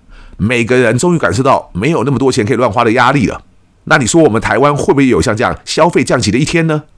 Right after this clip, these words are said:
我觉得啊，万一全球都是如此的话，台湾当然也很可能会面临到这样的状况。万一到了那么一天，我想各家企业啊，以及各家公司的老板，对我们刚刚提到那种业绩达成的压力，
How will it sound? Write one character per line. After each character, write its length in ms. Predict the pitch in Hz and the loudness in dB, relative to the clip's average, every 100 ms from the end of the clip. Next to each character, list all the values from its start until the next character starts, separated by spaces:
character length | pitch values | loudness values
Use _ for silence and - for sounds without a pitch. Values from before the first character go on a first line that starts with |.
| _ _ _ _ - - | _ _ _ _ -20 -8
我 80 | 107 | -4
觉 120 | 127 | 2
得 220 | 175 160 147 | 4 4 2
啊， 380 | 90 - - - | 0 -4 -14 -4
万 180 | 160 160 | 0 0
一 140 | 151 | -2
全 440 | 147 - - 107 151 | -4 -4 0 0 0
球 180 | 127 | 0
都 100 | 113 | 0
是 120 | 131 107 | 0 2
如 120 | 113 | 0
此 160 | - | 0
的 60 | - | -4
话， 320 | - 80 - - - - _ _ | -2 -4 -6 -14 -20 -20 _ _
台 240 | - 104 | -4 0
湾 260 | 156 175 151 | 2 0 -2
当 120 | - 147 | -4 -2
然 140 | 117 | 0
也 60 | 104 | 0
很 100 | 120 | 0
可 160 | 95 | -2
能 120 | 80 | -2
会 100 | 85 | -2
面 140 | 117 98 | 0 0
临 60 | |
到 120 | 104 92 | 0 -2
这 80 | |
样 80 | 101 | 0
的 60 | 80 | 0
状 160 | 101 76 | -2 -2
况。 240 | - - _ _ _ _ _ _ _ _ _ | -4 -6 _ _ _ _ _ _ _ _ _
万 260 | 127 220 233 | 0 4 4
一 180 | 208 196 | 4 2
到 180 | 202 135 | 2 2
了 60 | |
那 60 | 127 | 2
么 80 | 117 | 0
一 60 | |
天， 400 | 110 113 101 107 - - _ _ _ _ _ _ | 0 2 0 -2 -8 -20 _ _ _ _ _ _
我 120 | - 156 | -2 0
想 240 | 127 85 - | 0 -2 -2
各 120 | 185 | 0
家 140 | 160 151 | 0 0
企 260 | - 160 | -2 0
业 140 | 151 110 | 0 -2
啊， 160 | 67 - | -4 -6
以 60 | |
及 120 | 92 117 | -4 -2
各 160 | 170 | 0
家 100 | 156 | 0
公 140 | 143 143 | 0 0
司 80 | |
的 60 | 151 | 0
老 120 | 110 | 0
板， 220 | 120 - - _ _ _ - | 0 -2 -8 _ _ _ -4
对 100 | 180 | 0
我 80 | 143 | 2
们 80 | 98 | 2
刚 140 | 135 | 0
刚 80 | 151 | 0
提 140 | - | -2
到 120 | 135 127 | -2 0
那 80 | |
种 180 | 120 190 | 0 -2
业 160 | 170 151 | 0 -2
绩 200 | - 139 | 0 -2
达 220 | - 98 | 0 -2
成 120 | - | 0
的 80 | 127 | 0
压 160 | 151 160 | 2 2
力， 240 | 156 - | 0 -6